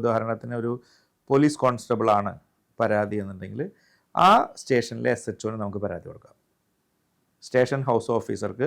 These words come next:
അദ്ദേഹത്തിനെതിരെ നടപടിയെടുക്കാനുള്ള അധികാരമുണ്ട്. ഇല്ലെങ്കിൽ അവിടുത്തെ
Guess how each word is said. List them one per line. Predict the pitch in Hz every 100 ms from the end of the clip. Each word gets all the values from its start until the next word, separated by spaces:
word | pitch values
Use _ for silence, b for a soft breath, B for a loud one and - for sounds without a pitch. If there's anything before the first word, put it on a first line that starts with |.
| -
അദ്ദേഹത്തിനെതിരെ | 113 117 117 117 113 117
നടപടിയെടുക്കാനുള്ള | 104 101 101 101 101 95 104 139
അധികാരമുണ്ട്. | 113 95 87 82 _ _ _ _ _ _ _ _ _ _ - 165
ഇല്ലെങ്കിൽ | 226 196 120 113 120 151 - _ _ _ _ _ _ _ _ _ -
അവിടുത്തെ | 120 127 127 143